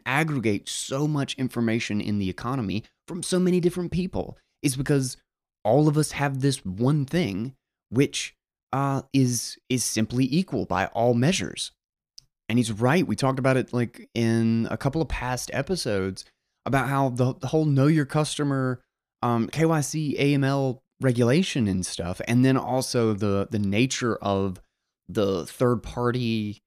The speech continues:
third party mitigation, um, that's essentially forced into our financial transactions, is that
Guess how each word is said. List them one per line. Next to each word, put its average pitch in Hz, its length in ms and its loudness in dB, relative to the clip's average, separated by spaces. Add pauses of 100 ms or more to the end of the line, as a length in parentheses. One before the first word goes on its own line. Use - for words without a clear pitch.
(580)
third 170 160 4
party 143 220 4
mitigation, 123 760 2 (340)
um, 95 500 -2
that's - 260 -6 (120)
essentially 117 540 -2
forced 135 540 -2
into 101 140 0
our 98 120 0
financial 104 460 -2
transactions, 95 960 -6 (840)
is 139 180 2
that 151 140 0